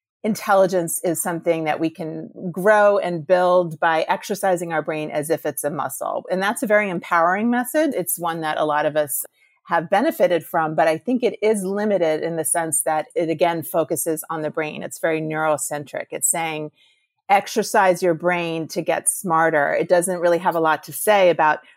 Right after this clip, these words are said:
bring in outside the brain resources to get smarter. So what that can leave us with is this sense that, like, to get this difficult or challenging problem solved, to get it, the work done,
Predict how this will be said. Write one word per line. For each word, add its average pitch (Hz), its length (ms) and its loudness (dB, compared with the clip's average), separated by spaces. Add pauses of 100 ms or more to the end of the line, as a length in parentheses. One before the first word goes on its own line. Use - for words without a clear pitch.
(140)
bring 202 280 2
in 170 420 -4 (460)
outside 170 500 2
the 151 80 0
brain 143 300 -4
resources 147 800 -6
to 165 120 -4
get - 220 -4
smarter. 143 540 -4
So 202 160 0
what 190 220 2
that 214 180 4
can 202 240 -4
leave 247 220 2
us 254 180 0
with 185 280 2
is 165 240 0
this 170 220 -4
sense 170 320 -2
that, 175 140 0
like, 151 300 0 (380)
to 233 100 -2
get 202 320 2
this 190 400 4
difficult 180 500 2
or 170 80 2
challenging 165 520 -2
problem 151 640 -2
solved, 151 560 2
to 196 60 -4
get 165 160 4
it, 170 140 -2
the 175 100 2
work 160 260 0
done, 151 480 -2